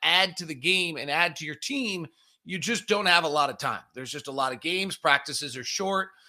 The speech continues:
You're, you're not gonna get the chance to get the repetition. So you're not, you know, if you're, you're making changes, it can be something that you're making a s-, a slight spacing change or something of that cha-,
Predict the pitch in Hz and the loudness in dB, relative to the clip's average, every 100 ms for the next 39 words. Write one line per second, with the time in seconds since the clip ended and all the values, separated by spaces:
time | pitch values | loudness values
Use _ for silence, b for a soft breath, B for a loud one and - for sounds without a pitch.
0 | b 147 147 139 - _ 143 139 143 156 | b -6 -4 -4 -8 _ -8 -4 2 2
1 | 160 147 135 151 127 - 156 - 139 139 | 2 -2 -2 -2 -2 0 0 -2 -4 -6
2 | 139 135 131 - 226 220 214 190 180 b | -4 -4 -4 0 4 4 2 0 -4 b
3 | b - 185 170 185 180 214 202 - 185 | b -4 -2 0 0 6 6 6 0 -6
4 | 151 - - 160 170 165 - _ 160 156 | -6 -10 -12 -8 -6 -8 -12 _ -14 -6
5 | 160 220 196 175 - 220 214 156 151 - | -2 -2 -2 -4 0 0 0 -2 -6 -6
6 | 165 202 185 190 175 170 151 143 156 160 | -4 -2 0 0 0 -4 -6 -6 -4 -4
7 | 156 147 123 - - - 135 - 180 170 | -4 -4 -2 -4 -6 -8 -4 0 0 0
8 | - - 190 185 180 156 175 156 151 131 | -2 0 0 0 -2 -4 -2 -2 -4 -4
9 | 185 131 151 139 139 190 190 - 139 | -2 -2 -4 -2 4 4 4 -2 -4